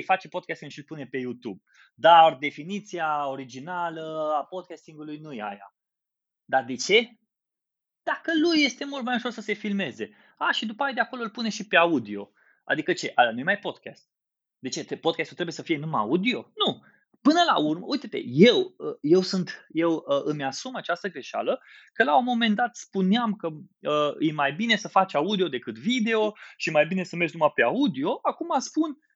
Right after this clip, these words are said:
fă și video, fă și audio. Lasă-i pe oameni, transcrie podcastul. Lasă-l pe om, om să-l consume în felul lui. De ce să-l oblig eu pe om să consume conținutul cum îmi convine mie? De ce?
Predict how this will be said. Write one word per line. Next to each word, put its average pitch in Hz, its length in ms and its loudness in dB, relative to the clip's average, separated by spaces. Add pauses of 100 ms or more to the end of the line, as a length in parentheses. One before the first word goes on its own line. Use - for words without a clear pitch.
(260)
fă 415 160 6
și - 180 4
video, 311 340 6
fă 320 160 -2
și - 180 -2
audio. 107 560 -8 (580)
Lasă-i 311 300 0
pe 269 100 -4
oameni, 277 520 2
transcrie 254 680 -4
podcastul. 135 800 -10 (280)
Lasă-l 254 480 -2
pe 220 160 0
om, 214 320 -2
om 240 200 -6
să-l 247 200 -10
consume 220 440 -6
în 262 60 0
felul 254 360 -2
lui. 160 300 4 (200)
De 180 160 6
ce 262 140 2
să-l 285 200 0
oblig 202 340 4
eu 220 100 4
pe 220 120 0
om 202 140 4
să 214 160 -4
consume 208 640 -2
conținutul 196 560 -2
cum 196 180 2
îmi 190 100 2
convine 165 440 -2
mie? 131 380 -2
De 349 120 8
ce? - 340 2